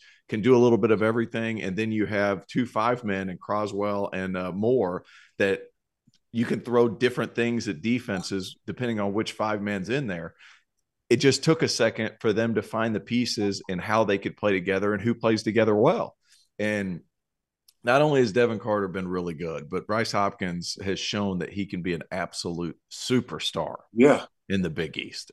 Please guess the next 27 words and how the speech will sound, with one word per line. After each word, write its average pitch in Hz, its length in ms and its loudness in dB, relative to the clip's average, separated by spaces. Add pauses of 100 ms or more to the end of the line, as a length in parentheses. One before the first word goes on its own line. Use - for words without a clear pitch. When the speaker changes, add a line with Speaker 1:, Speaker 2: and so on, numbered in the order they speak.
Speaker 1:
an 107 140 -2
absolute 113 720 -2
superstar. 101 840 -4 (340)
And 113 160 2
when 113 140 4
the 101 80 0
puzzle 156 400 2
pieces 143 540 -2
fit - 500 -2 (380)
and 92 180 -6
things 147 280 -2
start 143 300 -6
to - 80 -6
click, - 540 -10 (400)
they 107 140 4
can 131 180 -2
compete 120 420 -2
with 92 160 -4
anybody. 85 460 -2
We 139 200 6
have 156 140 6
a, 120 200 4 (120)
we 135 140 2
have 143 120 4
a 113 40 2
close 131 300 -2
friend, 135 480 -4